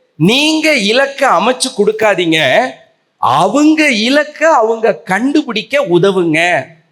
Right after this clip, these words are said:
இப்ப இங்க ஒரு டான்ஸ் ப்ரோக்ராம் நடந்தது இல்லையா? அங்க ஒரு பதினஞ்சு குழந்தைங்க ஆடி இருப்பாங்க.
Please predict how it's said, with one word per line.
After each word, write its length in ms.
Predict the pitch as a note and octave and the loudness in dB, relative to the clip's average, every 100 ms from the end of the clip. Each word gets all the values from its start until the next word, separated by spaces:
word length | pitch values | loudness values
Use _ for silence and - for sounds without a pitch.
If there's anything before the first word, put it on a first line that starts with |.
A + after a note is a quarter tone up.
| _ _ _ _ _ _ - - | _ _ _ _ _ _ -6 -6
இப்ப 220 | - A#3+ C#4 | -4 -2 0
இங்க 140 | C4 | 2
ஒரு 140 | A#3+ | 0
டான்ஸ் 400 | A#3+ C4+ F4 - | 2 0 0 -2
ப்ரோக்ராம் 280 | C4 A#3 A#3 | -2 0 0
நடந்தது 340 | G#3+ A3+ A3 G3+ | 0 -2 -2 -2
இல்லையா? 540 | F#3+ F#3+ F3 C3 - _ - | 0 0 -2 -4 -16 _ -4
அங்க 200 | D3 E3 | 0 2
ஒரு 360 | D3+ C#3 B2 - | 2 2 0 0
பதினஞ்சு 420 | E3+ A3 A3 F3+ F3 | 0 2 0 -2 -2
குழந்தைங்க 400 | F3+ G3 G3+ F3+ | -2 0 0 0
ஆடி 260 | D3+ D#3+ | 0 0
இருப்பாங்க. 560 | D3+ C#3+ B2+ A#2+ C#3 | -2 -2 0 0 -2